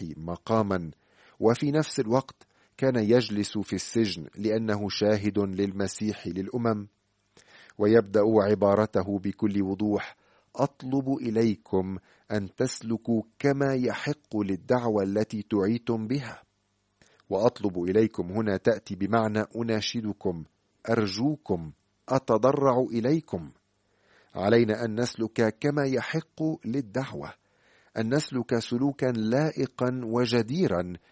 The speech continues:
بهذه الدعوة الرفيعة. في هذا المجال قال بولس لأهل فيليبي مناشداً: "فقط عيشوا كما يحق لإنجيل المسيح، حتى إذا جئت ورأيتكم أو كنت غائباً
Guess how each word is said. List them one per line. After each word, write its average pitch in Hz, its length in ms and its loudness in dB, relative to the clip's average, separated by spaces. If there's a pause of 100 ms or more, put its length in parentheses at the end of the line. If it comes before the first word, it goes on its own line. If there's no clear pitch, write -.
(140)
بهذه 101 500 2
الدعوة 92 480 0
الرفيعة. 107 600 -2 (720)
في 143 200 -2
هذا 143 200 2
المجال 104 640 4 (360)
قال 120 260 4
بولس 113 440 0
لأهل 101 380 0
فيليبي 104 460 -2
مناشداً: 101 840 0 (520)
"فقط - 640 0
عيشوا 127 460 -2 (100)
كما 113 260 0
يحق 104 500 -4
لإنجيل 95 580 -2
المسيح، 87 680 -8 (400)
حتى - 340 -2
إذا 104 260 2
جئت 107 340 -2
ورأيتكم 110 1000 2 (320)
أو 120 100 6
كنت 127 360 -4
غائباً 110 680 2